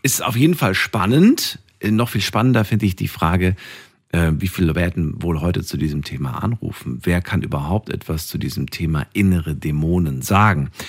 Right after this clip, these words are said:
Ich musste mich selbst erst mal reinlesen und mich, äh, selbst fragen, was sind eigentlich innere Dämonen? Und da findet man ziemlich viel, wenn man da googelt. Da findet man zum Beispiel Ängste, Süchte, schwierige,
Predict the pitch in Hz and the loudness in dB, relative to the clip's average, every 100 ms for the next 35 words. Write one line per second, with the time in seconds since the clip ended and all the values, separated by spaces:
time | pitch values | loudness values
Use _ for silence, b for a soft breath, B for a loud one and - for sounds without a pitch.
0 | B B - 117 117 107 95 104 107 - | B B 2 2 4 2 4 4 2 0
1 | 87 90 78 80 95 107 113 120 - - | -2 -2 -2 0 2 4 2 2 -4 -4
2 | 85 80 - 73 76 71 85 87 - - | -4 -4 -8 -6 -4 -2 -2 -4 -6 -4
3 | 76 82 92 B B B B 80 110 - | -2 -2 -4 B B B B -6 -4 -4
4 | - 67 - - - - b b b - | -6 -8 -8 -8 -10 -14 b b b 2
5 | 117 104 92 78 78 76 80 85 73 62 | 4 6 4 0 -2 0 0 0 -2 -4
6 | - 80 82 82 170 196 131 113 185 156 | -6 -4 -4 2 2 4 2 2 0 0
7 | - 208 135 82 76 69 67 82 85 131 | 0 0 2 0 -2 -4 -4 0 4 4
8 | - B B B B - 87 110 101 98 | 2 B B B B -4 2 2 4 2
9 | 85 78 73 71 - 67 - 87 87 92 | 2 0 -2 -4 -6 -8 -4 0 2 0
10 | - 78 73 76 _ _ B B B B | -2 -4 -4 -8 _ _ B B B B
11 | 78 82 107 - - 71 71 71 - B | -2 2 2 2 -2 -4 -4 -6 -10 B
12 | B B B B - - 110 127 123 113 | B B B B -4 2 6 6 6 6
13 | 104 98 95 | 4 4 2